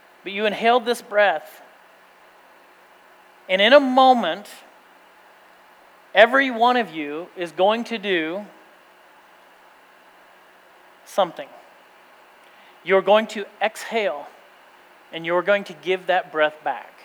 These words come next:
So you can let it out. You are meant to give that back, not to hold on to it forever, but to let it go.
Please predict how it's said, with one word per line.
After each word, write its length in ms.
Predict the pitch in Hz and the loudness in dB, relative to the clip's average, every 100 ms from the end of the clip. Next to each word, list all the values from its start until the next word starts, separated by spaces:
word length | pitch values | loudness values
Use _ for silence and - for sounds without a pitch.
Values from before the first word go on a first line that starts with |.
| - _ _ _ _ _ _ _ _ _ _ _ - | -20 _ _ _ _ _ _ _ _ _ _ _ -20
So 140 | 160 | -16
you 80 | 160 | -12
can 180 | 160 147 | -8 0
let 160 | 165 | 0
it 100 | 170 | 2
out. 340 | 165 165 165 - - - - _ _ _ _ _ _ - - - - - - | 0 0 -2 -6 -20 -20 -20 _ _ _ _ _ _ -20 -20 -20 -20 -20 -10
You 160 | 180 226 | -2 0
are 80 | |
meant 420 | 190 185 202 214 - | 0 0 0 0 -4
to 120 | 220 | -12
give 280 | 175 185 185 | -6 -6 -2
that 240 | 180 175 | -4 -4
back, 380 | 175 165 156 - - - _ - - - | -8 -8 -14 -20 -20 -20 _ -20 -20 -8
not 300 | 170 196 240 | 2 4 4
to 80 | 208 | -4
hold 360 | 196 208 202 - | -8 -2 -2 -2
on 260 | 180 190 190 | -4 -2 -4
to 200 | - 196 | -4 -4
it 160 | 190 - | -4 -4
forever, 640 | 190 185 190 196 185 156 - - - | -6 -4 -2 -2 -2 -12 -18 -16 -10
but 200 | 170 - | -10 -8
to 100 | 170 | -10
let 300 | 156 160 165 | -2 0 0
it 140 | 180 - - 151 | -4 -10 -20 -8
go. 320 | 156 151 143 | -4 -2 -4